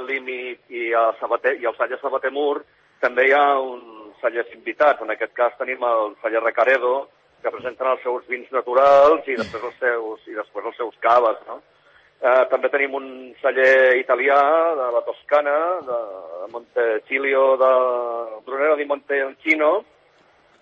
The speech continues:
que ens han presentat els seus vins també de la, amb les varietats Sangiovese i tal, uns vins diferents que els d'aquí, uns conceptes diferents. Això és el que teníem que aprendre,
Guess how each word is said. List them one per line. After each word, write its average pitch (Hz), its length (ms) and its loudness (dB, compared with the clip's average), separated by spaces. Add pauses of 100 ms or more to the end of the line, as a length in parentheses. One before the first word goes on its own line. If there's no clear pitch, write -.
(240)
que 139 80 2
ens 127 140 -8
han 127 100 -4
presentat 127 400 -2
els 127 140 2
seus 120 180 -6
vins 123 400 -2
també 123 240 0
de 120 80 -2
la, 117 300 4
amb 120 160 -6
les 113 100 -2
varietats 117 320 -2
Sangiovese 120 800 0
i - 80 -14
tal, 117 220 4
uns - 180 -14
vins 123 240 -16
diferents 120 400 -4
que 135 80 -10
els - 80 -10
d'aquí, 131 320 -6
uns 120 140 -12
conceptes 117 400 -10
diferents. 127 360 0 (300)
Això 139 160 2
és 170 80 2
el 165 80 2
que 147 80 2
teníem 131 320 0
que - 80 -4
aprendre, 127 460 -2